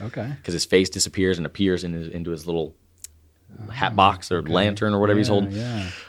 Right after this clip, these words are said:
Speaker 2: Um, so yeah, Haunted Mansion ruled.
Speaker 1: That's
Speaker 2: The
Speaker 1: cool.
Speaker 2: food was great. We had, at Magic Kingdom, they have pizza and cheeseburger flavored spring rolls. So you bite into the
Speaker 1: Mm.
Speaker 2: spring roll and it tastes like a McDonald's cheeseburger.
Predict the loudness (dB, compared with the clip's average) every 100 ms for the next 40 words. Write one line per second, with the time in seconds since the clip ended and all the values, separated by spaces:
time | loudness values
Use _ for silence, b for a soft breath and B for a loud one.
0 | B 4 4 2 -4 -12 _ -10 -8 -8
1 | -12 -18 -10 -10 -8 -12 -12 -8 -8 -10
2 | -16 -14 -14 -8 -6 6 8 8 4 4
3 | 4 4 2 0 0 -2 -2 -2 -2 -4
4 | -4 -6 -4 -2 -2 -2 -2 -6 _ -20
5 | -8 -2 0 2 4 2 0 -4 -6 -12
6 | -8 -2 0 0 0 -2 -4 -2 -4 -6
7 | -12 _ -8 -4 -2 0 2 4 2 0
8 | -4 b b b b b b -4 0 2
9 | 4 2 2 0 -2 -4 -4 2 2 4
10 | 4 2 0 -2 -2 -2 -2 -4 -2 -2
11 | -2 -4 -8 -10 -10 -12